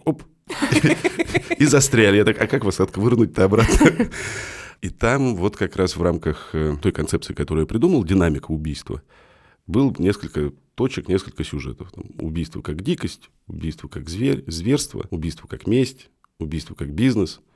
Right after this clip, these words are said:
убийство как ревность и финал государственного убийства, когда в две тысячи четвертом году государственные органы показывают, что все, ша, ребята, дальше мы сами. Кто хочет, может уезжать. И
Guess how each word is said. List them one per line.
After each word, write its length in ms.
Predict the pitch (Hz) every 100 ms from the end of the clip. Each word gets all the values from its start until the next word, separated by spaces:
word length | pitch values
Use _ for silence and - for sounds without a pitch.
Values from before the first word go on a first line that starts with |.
| _ _ -
убийство 1000 | 82 78 80 - - - 80 78 73 71 -
как 220 | - -
ревность 460 | 110 127 107 - _ _ _ _ _ _
и 440 | 104 113 113 98 - _ _ -
финал 380 | - 87 98 104
государственного 560 | - 82 80 - 78
убийства, 280 | 90 139 85
когда 240 | - 71 73
в 20 |
две 100 | 78
тысячи 200 | 85 -
четвертом 280 | 78 73 73
году 320 | 80 127 131
государственные 540 | 80 - 76 - 101
органы 240 | - 73 76
показывают, 500 | - - 73 - - -
что 200 | - -
все, 220 | - - 78
ша, 340 | - 101 78
ребята, 400 | 76 71 69 71
дальше 340 | 73 113 -
мы 100 | -
сами. 380 | 80 - 69 - -
Кто 100 | 98
хочет, 380 | - 160 -
может 280 | 98 90 82
уезжать. 320 | 71 67 82 -
И 720 | 85 78 78 78 76 71